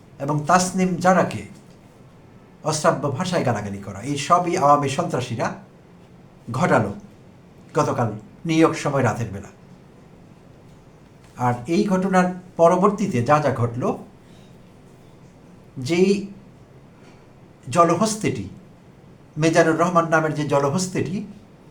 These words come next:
ডিম নিক্ষেপ করলো আক্তার হোসেনের উপর, খুব মারমুখী হয়ে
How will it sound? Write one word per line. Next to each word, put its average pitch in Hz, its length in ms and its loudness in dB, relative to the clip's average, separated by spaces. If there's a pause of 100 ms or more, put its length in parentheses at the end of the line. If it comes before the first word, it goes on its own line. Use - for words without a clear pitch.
(920)
ডিম 160 180 4 (120)
নিক্ষেপ 185 380 0
করলো 120 260 2
আক্তার 120 280 -2
হোসেনের 107 360 -6
উপর, - 140 -16 (1040)
খুব 170 140 0 (840)
মারমুখী 151 600 2
হয়ে 104 180 -6